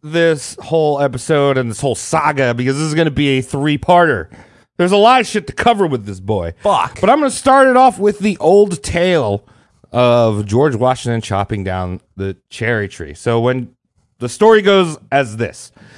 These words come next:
Speaker 1: When he was six years old, little Georgie boy was gifted a hatchet.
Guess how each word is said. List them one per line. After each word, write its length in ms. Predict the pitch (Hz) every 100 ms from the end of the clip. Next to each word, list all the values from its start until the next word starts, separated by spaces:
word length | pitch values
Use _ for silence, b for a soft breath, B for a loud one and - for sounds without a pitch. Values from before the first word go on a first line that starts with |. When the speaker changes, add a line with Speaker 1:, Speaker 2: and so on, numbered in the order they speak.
| b b
Speaker 1:
When 180 | - 139
he 120 | 156
was 160 | 165 151
six 280 | 247 247 -
years 220 | 233 175
old, 280 | 143 135 165
little 180 | 196 190
Georgie 480 | 117 180 247 202
boy 400 | 160 123 113 117 120 B B B -
was 160 | 123
gifted 400 | 104 180 175 190
a 60 | 170
hatchet. 600 | 131 139 110 - 82 -